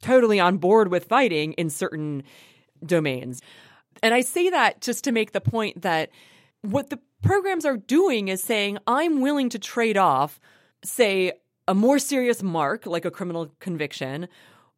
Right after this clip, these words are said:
or a different type of performance, like community service, for another performance, say, attending therapeutic sessions or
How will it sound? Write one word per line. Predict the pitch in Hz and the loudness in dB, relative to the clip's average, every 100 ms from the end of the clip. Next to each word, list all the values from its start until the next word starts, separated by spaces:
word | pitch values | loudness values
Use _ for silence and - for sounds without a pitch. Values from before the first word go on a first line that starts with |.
| _ _ | _ _
or | 196 190 196 185 | 0 2 2 2
a | 190 | 0
different | 294 285 254 | 0 -2 -2
type | - 320 330 | -2 -2 -4
of | 190 | -8
performance, | - 170 151 135 131 151 190 - - _ _ _ _ _ - | -8 -6 -4 -4 -6 -8 -10 -16 -20 _ _ _ _ _ -4
like | 170 160 156 - - _ _ | 0 2 0 -8 -20 _ _
community | - 214 202 190 | -4 -2 0 -2
service, | 185 294 294 190 202 196 - _ _ | -2 -4 -2 -2 -2 -8 -20 _ _
for | 233 233 240 - | 0 0 0 -2
another | 302 440 453 202 | 0 2 2 0
performance, | - 202 156 160 139 135 - | 0 -6 -4 -4 -4 -8 -14
say, | - 214 196 202 196 _ _ _ | -4 -2 0 -2 -6 _ _ _
attending | 233 226 269 285 269 | -4 -2 -2 0 0
therapeutic | 247 247 247 247 247 240 240 - _ | 0 0 -2 -4 -2 -2 -4 -16 _
sessions | 196 - 294 - 185 135 110 131 - _ _ _ - | -16 -4 -4 -2 -2 -4 -6 -14 -18 _ _ _ 0
or | 202 202 196 196 196 | 2 4 4 2 -2